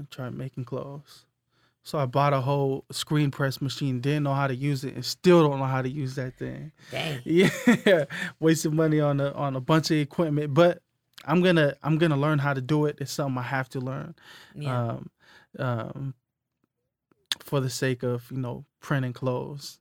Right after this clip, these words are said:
Speaker 1: And I like to do it, something I like to do, but for what I'm doing, I decided to,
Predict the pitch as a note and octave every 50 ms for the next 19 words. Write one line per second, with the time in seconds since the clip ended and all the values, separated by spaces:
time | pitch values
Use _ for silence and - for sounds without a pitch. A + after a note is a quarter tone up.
0 | _ _ - B2+ B2+ B2+ B2 A#2 B2 B2 - - B2 C3 C#3+ D3+ D3 - D3 C3+
1 | C#3+ C#3 C3+ C3 B2+ - - C#3 C3+ C3 C3 B2+ C3+ C#3 C3+ C3+ - C3 B2+ C3+
2 | C#3+ C3 B2+ A#2+ C3 B2+ B2+ - _ _ _ - - - - - _ _ _ -
3 | - C3+ B2 B2+ C3+ C3+ C3+ C3+ C#3 C3+ B2 C3+ C3 C3 C3 C3 C3 B2+ B2+ B2
4 | _ - C3 A#2 C3+ B2+ C3+ B2 - - B2+ C3 B2+ B2 B2 - B2+ B2 B2+ C#3+
5 | C#3